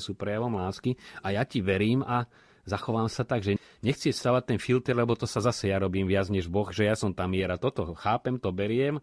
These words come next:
a Bože, toto nechápem, to odo mňa nemôžeš chcieť, lebo ja to nechápem.“ A naozaj až žasnem, ako prenikla táto racionalistická mentalita aj medzi tých, čo samo o sebe sú to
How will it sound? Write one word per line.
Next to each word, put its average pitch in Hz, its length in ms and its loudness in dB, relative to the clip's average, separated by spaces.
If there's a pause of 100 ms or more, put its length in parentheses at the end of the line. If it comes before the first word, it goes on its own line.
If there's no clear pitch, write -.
(280)
a - 20 -10
Bože, 117 220 0
toto 117 240 -2
nechápem, 107 480 0
to 101 160 -2
odo 101 100 -2
mňa 101 160 -2
nemôžeš 92 460 -2
chcieť, 87 320 -2
lebo 85 160 0
ja 95 100 4
to 95 140 -4
nechápem.“ 78 560 -6 (520)
A 90 240 0
naozaj 117 400 2
až 107 120 2 (120)
žasnem, 120 400 0 (160)
ako 160 240 -2
prenikla 110 480 0
táto 95 480 0
racionalistická 101 960 -2
mentalita 110 480 0
aj 156 80 -2
medzi 143 160 0
tých, - 240 -2
čo 147 100 0 (220)
samo 147 320 0
o - 20 2
sebe 120 220 0
sú 117 160 -2
to 113 240 2